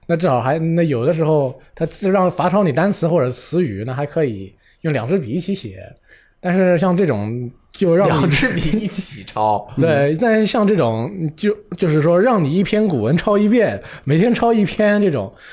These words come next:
Speaker 1: 你就觉得，哦，又不能抄这个东西，检查起来，因为老师检查起来特别的容易。
Speaker 2: 对，对，对，对。
Speaker 1: 但是你抄又得自己手动抄，你就觉得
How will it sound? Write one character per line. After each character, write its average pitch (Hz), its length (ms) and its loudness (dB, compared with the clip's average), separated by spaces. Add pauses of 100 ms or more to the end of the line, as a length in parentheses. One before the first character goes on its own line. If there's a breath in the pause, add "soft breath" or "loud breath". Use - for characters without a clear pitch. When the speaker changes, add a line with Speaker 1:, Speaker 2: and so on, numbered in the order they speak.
(180 loud breath)
Speaker 1:
你 160 80 -2
就 180 80 2
觉 160 140 2
得， 151 160 2
哦， 139 220 0
又 202 200 2
不 214 160 0
能 180 480 2 (760 soft breath)
抄 240 400 2
这 226 100 0
个 202 80 2
东 214 160 2
西， 220 80 2
检 175 220 0
查 185 120 0
起 240 140 2
来， 202 100 4
因 240 120 2
为 240 40 2
老 156 140 2
师 214 100 0
检 165 160 0
查 170 140 0
起 - 100 -4
来 151 80 2
特 226 220 0
别 170 100 2
的 185 80 2
容 160 240 0
易。 285 120 0
Speaker 2:
对， 226 120 0
对， 220 140 -2
对， 202 180 -6
对。 175 200 -8
Speaker 1:
但 233 100 2
是 214 140 2
你 175 160 2
抄 139 280 2
又 226 140 4
得 170 160 4
自 185 160 0
己 190 100 4
手 160 220 0
动 185 160 2
抄， 190 300 0
你 156 100 -2
就 165 140 -2
觉 147 120 0
得 151 160 2